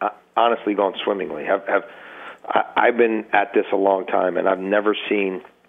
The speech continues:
a situation in normal times, let alone one in the era of covid, when there's, um, you know, we, we don't even know what's gonna happen from day to day, and our lives are so drastically changed. And no one five months ago, five and a half months ago,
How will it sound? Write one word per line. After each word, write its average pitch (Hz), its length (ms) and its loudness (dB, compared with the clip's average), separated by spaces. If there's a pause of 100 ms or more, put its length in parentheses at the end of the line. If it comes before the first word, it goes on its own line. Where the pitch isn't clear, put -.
(920)
a - 60 0 (100)
situation 104 840 2 (200)
in 107 220 0
normal 113 300 2
times, 87 420 -2
let 101 180 0
alone 98 360 2
one 98 300 0
in 95 160 -4
the 92 100 0
era 95 300 4
of 87 120 -2
covid, 87 440 0
when 90 220 -2
there's, 85 220 -2 (680)
um, 82 280 -6 (920)
you 139 140 2
know, 82 160 -4
we, 107 220 -2
we 107 220 -4
don't 113 160 2
even 95 180 0
know 95 160 4
what's 92 480 0
gonna 90 140 -2
happen 92 340 0
from - 160 -16
day 85 200 -2
to 80 60 -6
day, 80 300 -4
and 80 100 -2
our 87 100 2
lives 87 400 2
are 85 160 -4
so - 100 0
drastically 85 580 -4
changed. 80 480 -6
And 78 100 -8 (380)
no 104 260 2
one 92 380 0 (100)
five 98 240 2
months 95 320 -2
ago, 92 340 0
five 87 200 -2
and 85 80 -6
a 87 40 -6
half 87 200 -2
months 98 200 -2
ago, 95 160 2